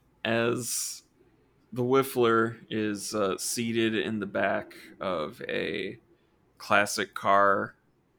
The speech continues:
you know, with, like, a blanket <laughs> on, on the roof, and it's sorta, it's sitting with its feet on the s-, like, it's sitting out of this classic car. You know, you've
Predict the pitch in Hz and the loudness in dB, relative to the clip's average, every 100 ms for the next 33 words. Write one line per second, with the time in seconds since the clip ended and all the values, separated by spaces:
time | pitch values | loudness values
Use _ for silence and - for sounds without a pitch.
0 | _ - 143 120 117 110 113 - 107 110 | _ -4 2 2 2 -2 -4 -4 -4 -4
1 | - 147 - _ - - - 135 123 120 | 4 4 4 _ -12 -12 -6 0 0 -2
2 | - _ 127 120 120 117 123 117 120 - | -8 _ -6 -4 -4 0 4 4 0 -10
3 | - - - - 117 104 - - - - | -12 -10 -10 -6 -4 -4 -8 -14 -20 -20
4 | _ - - - 117 95 110 107 - - | _ -16 -8 -2 0 0 -2 -4 -8 -14
5 | _ - 110 98 - - - 120 117 101 | _ -12 -8 -8 -8 -12 -6 -2 0 -2
6 | - _ _ _ _ _ _ _ _ 113 | -6 _ _ _ _ _ _ _ _ 0
7 | 107 110 - - 113 120 143 - 143 127 | 0 -2 -8 -4 -2 -2 -2 -2 -2 0
8 | 110 98 - - - 110 101 95 101 95 | 2 2 0 -10 0 2 2 -2 -6 -4
9 | - - - - - - - 135 131 123 | -2 -4 -4 -10 -10 -8 -2 0 0 -2
10 | 147 175 160 | -2 -2 -4